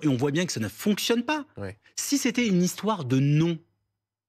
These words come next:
Speaker 1: vous pensez vraiment, monsieur Duhamel, que ça aurait pris quarante jours ?
Speaker 2: Mm.
Speaker 1: Je pense que, allez,
Speaker 2: Donc, peu
Speaker 1: maximum,
Speaker 2: importe
Speaker 1: ma-,
Speaker 2: que la
Speaker 1: ma-,
Speaker 2: personnalité soit politique ou pas, le... la seule chose qui compte, c'est
Speaker 1: vous savez,
Speaker 2: pourquoi faire.
Speaker 1: sous forme de boutade,
Speaker 2: Ouais.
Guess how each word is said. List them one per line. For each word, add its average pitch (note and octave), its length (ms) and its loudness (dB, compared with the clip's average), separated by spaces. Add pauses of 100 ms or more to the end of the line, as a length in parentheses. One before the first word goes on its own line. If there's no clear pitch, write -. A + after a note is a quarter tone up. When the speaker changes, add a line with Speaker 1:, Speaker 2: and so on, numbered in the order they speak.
(480)
Speaker 1:
vous B2 60 -12
pensez C3 240 -4
vraiment, F3 360 -2
monsieur E3 200 -8
Duhamel, E3 360 -6
que C#3+ 400 -6
ça - 140 -8
aurait B2+ 100 -6
pris C#3+ 160 -10
quarante C#3 240 -4
jours ? F3+ 200 -6 (260)
Speaker 2:
Mm. B2+ 100 -10 (140)
Speaker 1:
Je - 80 -20
pense - 200 -8
que, G#2 260 -6
allez, G#2 280 -6 (360)
Speaker 2:
Donc, A#2+ 140 0
peu F#3+ 80 0
Speaker 1:
maximum, F#3 140 2
Speaker 2:
importe D#3 140 2
Speaker 1:
ma-, C#3 100 -2
Speaker 2:
que E3+ 240 0
la D#3+ 120 0
Speaker 1:
ma-, D3+ 100 -2
Speaker 2:
personnalité D#3+ 360 -2
soit E3+ 200 -4
politique D#3 340 -4
ou D#3 60 -6
pas, F3 200 -2
le... D#3 80 -2
la C#3+ 260 -4
seule F3+ 180 -2
chose F3 160 -4
qui E3 120 -6
compte, F3 200 -4
c'est E3+ 340 -2
Speaker 1:
vous - 60 -8
savez, C3+ 160 -2
Speaker 2:
pourquoi C3+ 240 -2
faire. - 140 -10
Speaker 1:
sous - 180 -10
forme D3 220 -2
de C3 80 0
boutade, B2+ 440 -6 (180)
Speaker 2:
Ouais. A2 220 -6